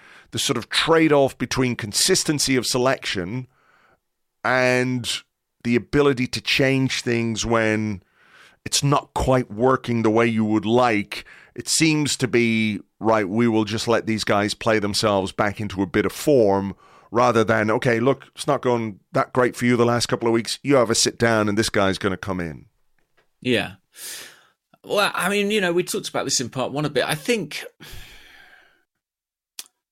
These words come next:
Speaker 2: I think a couple, two weeks ago, we probably would have all said the consistency of selection has been one of the defining,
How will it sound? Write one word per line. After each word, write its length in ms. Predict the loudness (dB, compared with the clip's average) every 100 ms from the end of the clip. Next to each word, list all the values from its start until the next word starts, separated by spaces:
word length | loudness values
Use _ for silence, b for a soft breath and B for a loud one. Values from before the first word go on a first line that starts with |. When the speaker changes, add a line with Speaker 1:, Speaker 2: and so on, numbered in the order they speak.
| _ _ _ _ _ -8
Speaker 2:
I 80 |
think 280 | -2 -2 -4 -8 -4 -4
a 60 |
couple, 340 | -2 -4 -2 -4 -2
two 260 | 0 2 2
weeks 300 | 0 2 0
ago, 400 | 0 0 0 -2
we 140 | -2
probably 240 | 2 2
would 140 | 4 4
have 100 | 2
all 100 | 2
said 360 | 2 2 0 -4 _
the 60 | -10
consistency 580 | -4 0 0 0 -2 -2
of 80 | -2
selection 420 | -2 -4 -6 -10
has 80 | -8
been 180 | -8
one 120 | -6 -8
of 100 | -8
the 260 | -8 -8 _ B B B
defining, 680 | -6 -2 -2 -2 -6 -10